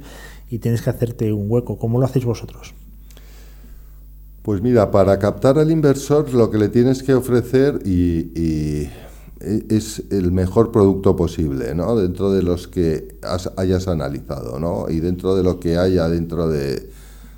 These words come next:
Speaker 2: de la web, ¿no? Y, y creo que sí que tenemos, eh, un producto bastante diferencial, bastante potente. Ya te digo que está súper analizado.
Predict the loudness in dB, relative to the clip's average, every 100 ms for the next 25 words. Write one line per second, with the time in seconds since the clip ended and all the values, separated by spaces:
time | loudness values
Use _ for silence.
0 | -20 -20 -18 -10 -6 -4 -2 -2 -2 -4
1 | -6 -6 -6 -4 -4 -4 -6 -8 -8 -6
2 | 0 2 4 2 0 0 0 2 2 4
3 | 4 4 4 2 -4 -14 -8 -2 0 0
4 | 0 -2 -6 -14 -20 -20 -10 -6 0 4
5 | 4 4 2 2 -2 0 0 2 2 2
6 | 2 4 4 2 2 -2 0 0 0 2
7 | 0 2 2 2 2 2 4 2 0 -4
8 | -4 -2 0 2 2 0 -2 0 2 2
9 | 0